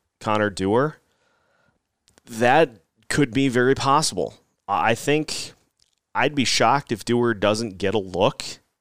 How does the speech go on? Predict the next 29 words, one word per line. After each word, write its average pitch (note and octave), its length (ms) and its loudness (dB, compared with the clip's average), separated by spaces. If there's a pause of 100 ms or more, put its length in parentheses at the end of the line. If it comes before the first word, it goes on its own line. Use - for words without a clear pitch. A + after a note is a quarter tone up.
(100)
um, F2 440 -2
again, B2+ 400 0
because A2 640 0
y-, G2+ 280 -8
your A2 220 -4
center F3+ 440 2
on A#2 120 2
that G2+ 180 0
line G2+ 300 -2
is G2 100 -8
playing G2 340 -2
well G2+ 280 2
in F2+ 100 -8
Tyson F2+ 340 -4
Jost. G2 460 -4
So F#2 320 0 (680)
it - 140 -8
seems C#3 380 0
that A2 140 2
it G2 40 2
would G#2 120 0
be G#2 140 -2
an G2 80 -4
easier G#2 400 -2
go F#2 600 2 (540)
to G#2 340 -2
replace A2 560 -2
the - 120 -4
wings B2 760 -4